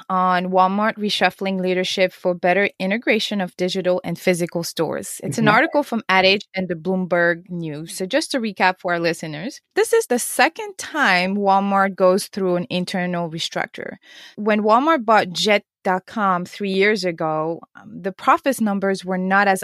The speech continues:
Speaker 1: optimistic as the industry and Walmart predicted to become. Now, Walmart is looking to fully integrate Jet dot com into a larger company and reduce or combine that management team.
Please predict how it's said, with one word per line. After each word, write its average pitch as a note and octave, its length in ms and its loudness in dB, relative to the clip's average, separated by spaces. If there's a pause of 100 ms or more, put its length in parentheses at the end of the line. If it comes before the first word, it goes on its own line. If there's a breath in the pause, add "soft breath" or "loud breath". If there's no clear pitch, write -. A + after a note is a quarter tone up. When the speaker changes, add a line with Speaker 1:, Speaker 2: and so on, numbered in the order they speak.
Speaker 1:
optimistic G3 680 0
as F#3+ 140 0
the F3 100 -8
industry F#3 680 -2
and D#4+ 280 4
Walmart F#3+ 400 6
predicted F#3 420 -2
to E3+ 100 -10
become. E3+ 420 -6 (540 loud breath)
Now, G#3 160 2
Walmart A3 400 2
is A#3 140 0
looking G#3+ 260 0
to G3 120 -8
fully A#3 280 -2
integrate F#3+ 440 2
Jet F#3 180 4
dot F#3 240 2
com F#3+ 300 -2
into F#3 240 -4
a E3+ 100 0
larger F#3+ 460 2
company G3 840 -4
and G3+ 160 0
reduce G#3 640 0 (200)
or A3 240 4
combine F#3 600 2
that F3 240 0
management F3 680 0
team. - 400 -10